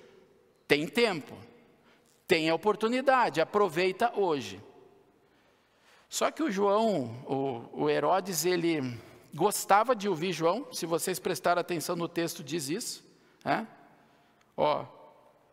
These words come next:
"E quando ouvia falar, ficava sem saber o que fazer, mas mesmo assim gostava de escutá-lo." Só que tinha dificuldade de largar o seu pecado.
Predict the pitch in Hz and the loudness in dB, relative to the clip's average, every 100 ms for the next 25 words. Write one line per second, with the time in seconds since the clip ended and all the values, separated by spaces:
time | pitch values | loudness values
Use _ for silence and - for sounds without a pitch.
0 | _ - - 170 - 233 285 285 262 240 | _ -12 -4 -4 6 6 6 4 4 6
1 | 226 175 233 233 - 214 208 233 233 247 | 4 2 2 2 4 4 6 4 2 -2
2 | - 233 226 - - 311 349 - 269 208 | 4 4 4 2 2 2 2 4 4 4
3 | 262 262 220 214 175 165 226 269 220 214 | 2 2 0 2 2 4 2 2 2 2
4 | 202 196 233 285 311 254 254 214 - 240 | 2 2 2 4 2 2 2 2 0 2
5 | 254 269 254 - - - 185 208 - 233 | 2 2 -2 -10 -20 -2 2 2 2 4
6 | 240 240 233 226 - 220 170 139 110 - | 4 2 0 -2 -4 0 4 4 0 -10
7 | - - - _ _ _ _ _ _ _ | -20 -20 -20 _ _ _ _ _ _ _
8 | _ _ _ _ _ _ _ _ - - | _ _ _ _ _ _ _ _ -20 -18
9 | - 175 175 - 185 165 165 175 - 165 | -4 -2 -2 -2 -10 -8 -8 -10 -6 -2
10 | 147 151 151 147 151 151 139 139 135 135 | 0 0 -2 -6 -2 -2 0 -4 -6 -10
11 | 131 151 - 101 - | -8 -10 -10 -12 -12